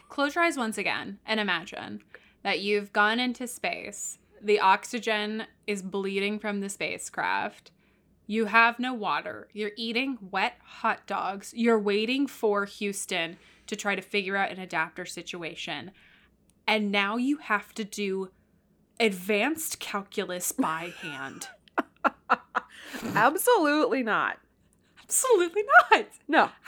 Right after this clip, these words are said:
Speaker 1: Absolutely not.
Speaker 2: No.
Speaker 1: Like, one of those things, maybe. Two of those things would kill me, all of those things? <laughs> Absolutely not.
Speaker 2: I'm sorry.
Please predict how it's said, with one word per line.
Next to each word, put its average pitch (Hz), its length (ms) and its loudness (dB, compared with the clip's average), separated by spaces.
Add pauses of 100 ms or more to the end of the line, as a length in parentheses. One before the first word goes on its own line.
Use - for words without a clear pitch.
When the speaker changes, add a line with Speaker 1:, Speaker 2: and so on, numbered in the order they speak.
Speaker 1:
Absolutely - 560 -2 (140)
not. 277 140 4
Speaker 2:
No. 302 120 2 (400)
Speaker 1:
Like, 427 180 -2 (160)
one 254 360 6
of 440 120 2
those 349 260 0
things, 294 640 0 (340)
maybe. 208 720 2 (300)
Two - 300 6
of 403 100 4
those 320 260 4
things 254 460 2
would 208 240 0
kill 196 300 0
me, 113 320 -12 (380)
all 240 280 6
of 359 120 2
those 440 280 6
things? 587 560 4 (100)
<laughs> - 120 -2
Absolutely - 560 -8 (120)
not. - 100 2 (480)
Speaker 2:
I'm 466 120 -10
sorry. 196 500 2